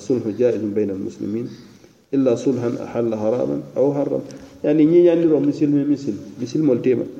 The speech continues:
Ko si ñiiñaa ñaa wo ñaa a daata. Bari niŋ a tara ñiiñandiroo ñiŋ keta, Fenne ti me ye a loŋ ka, ka fenne haramuyandi,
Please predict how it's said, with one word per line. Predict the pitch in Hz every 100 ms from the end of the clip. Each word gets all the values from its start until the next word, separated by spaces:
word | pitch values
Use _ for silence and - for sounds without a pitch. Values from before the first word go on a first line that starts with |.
| - -
Ko | 165
si | 160 156
ñiiñaa | 147 147
ñaa | 143 160
wo | 160
ñaa |
a | -
daata. | 117 113 - - - - - -
Bari | 202
niŋ | 202
a | 196
tara | 151
ñiiñandiroo | 156 160 160 160 151
ñiŋ | 143 -
keta, | 123 143 - - - -
Fenne | 143 143
ti | 131
me | 127
ye | 123
a |
loŋ | 117
ka, | 113 98
ka | 110
fenne | 127 143
haramuyandi, | 143 139 131 127 123 117 117